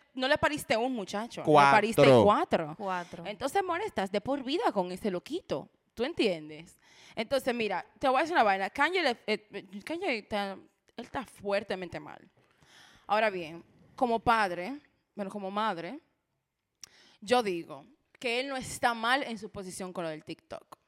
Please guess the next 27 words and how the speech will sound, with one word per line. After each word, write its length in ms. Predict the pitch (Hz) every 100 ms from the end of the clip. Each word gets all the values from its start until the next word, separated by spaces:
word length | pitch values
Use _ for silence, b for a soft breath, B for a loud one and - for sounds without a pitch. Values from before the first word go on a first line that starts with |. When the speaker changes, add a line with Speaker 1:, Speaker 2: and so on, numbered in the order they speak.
| _ _ _ b b b - - -
Speaker 1:
Fight 260 | 254 285 302
me, 260 | 320 330 - _
at 220 | 220 190
me, 280 | 190 180 170 _
no 180 | 202 185
me 80 | 185
importa. 340 | 180 151 143 -
Speaker 2:
Pero 500 | 135 139 202 101 - _ _ _ _ _ _ - B B B _
Speaker 1:
Obviamente. 840 | 262 311 370 254 226 - 165 170
Speaker 2:
eh, 60 | 165
tú 220 | - 175
no 140 | 196
te 140 | 208 220
puedes 380 | 185 180 185 -
quejar 380 | 180 131 113
que 120 | 113 110
tu, 500 | _ 117 113 110 110
la 120 | 110
imagen 380 | 110 110 135 151
de 100 | 156
tu 200 | - 135
hija 100 | 110
esté 180 | 101 -
en 60 | 104
una 160 | 113
red 120 | 117
social 480 | 117 143 127 104 117